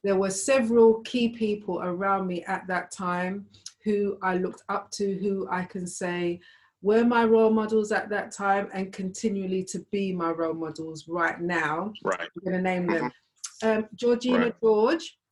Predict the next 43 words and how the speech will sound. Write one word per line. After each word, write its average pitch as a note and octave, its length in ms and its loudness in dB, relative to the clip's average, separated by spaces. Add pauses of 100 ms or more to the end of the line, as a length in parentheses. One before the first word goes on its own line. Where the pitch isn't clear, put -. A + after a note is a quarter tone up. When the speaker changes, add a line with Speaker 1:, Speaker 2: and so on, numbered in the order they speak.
(640)
Speaker 1:
she A#3 300 0
was G#3 260 2
Speaker 2:
Okay. G3+ 140 -2
Speaker 1:
an G3 180 -8
amazing G#3+ 460 0
trainer. F#3 680 -4
Um, F#3 280 -4
I F#3 60 -2
Speaker 2:
She's F#3 100 -2
Speaker 1:
remember G2+ 180 -2
Speaker 2:
strong. F2+ 160 0 (100)
Speaker 1:
how, F#3 300 -2 (340)
just C4+ 240 -4
how C4 200 0
she B3+ 160 -4
was A#3 200 -6
able A#3 280 0
to - 100 -14
just A3 200 -6
to - 60 -14 (140)
pull A#3+ 160 -2
out A3 240 0
the G#3 80 -4
strengths A3 460 -4
and F#3+ 140 -8
to G3+ 100 -10
challenge G3+ 480 -6
the G3+ 80 -6
learners G3 500 -4
in F#3 140 -6
the F3+ 60 -10
workshops. F3 760 -6 (380)
Also, A#3 500 2
I G#3 140 2
remember G#3 600 -2
River A3+ 260 2
Sweeney. A3+ 680 0 (460)
How A#3 100 2
can A3+ 220 -2
I A3+ 100 0
forget A3+ 300 0
Speaker 2:
Oh, - 20 2
Speaker 1:
River B3+ 160 -4